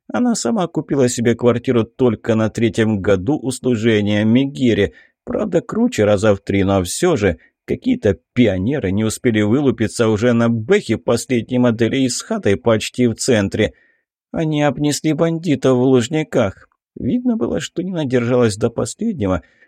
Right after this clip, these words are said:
но Леночка сопроводила свой вопрос десятком раскалённых игл под ногти. "Кто это сделал?"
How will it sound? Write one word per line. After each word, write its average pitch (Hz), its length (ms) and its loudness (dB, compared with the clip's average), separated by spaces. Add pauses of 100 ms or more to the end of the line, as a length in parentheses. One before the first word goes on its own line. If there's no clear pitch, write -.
но 127 200 0
Леночка 196 460 -2
сопроводила 165 680 -2
свой 135 220 0
вопрос 117 640 2
десятком 110 800 -2
раскалённых 104 640 0 (200)
игл 104 460 0
под 117 300 0
ногти. 107 520 0 (560)
"Кто - 220 -4
это 175 240 0
сделал?" 117 680 2